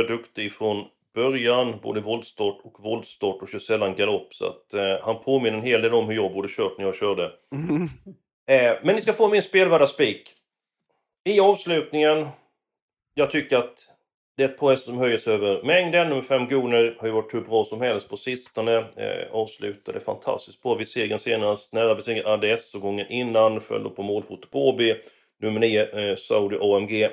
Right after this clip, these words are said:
Speaker 1: Allt har blivit fel på sistone, men vilka insatser hästen har svarat för. Men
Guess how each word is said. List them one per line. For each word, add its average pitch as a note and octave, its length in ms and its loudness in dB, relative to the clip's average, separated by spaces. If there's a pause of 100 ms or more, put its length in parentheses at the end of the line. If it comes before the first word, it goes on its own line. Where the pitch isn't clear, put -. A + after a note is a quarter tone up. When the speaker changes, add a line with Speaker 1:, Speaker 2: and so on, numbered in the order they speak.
(180)
Speaker 1:
Allt D#3+ 340 4
har C#3 60 2
blivit C#3 220 -2
fel C3+ 220 0
på B2 140 -6
sistone, A#2+ 460 -6
men G#2+ 200 0 (300)
vilka A#2 360 -4
insatser A#2 460 -4
hästen A2 260 -6
har G2+ 60 -6
svarat G#2 340 0
för. F2 220 -6 (160)
Men B2 380 2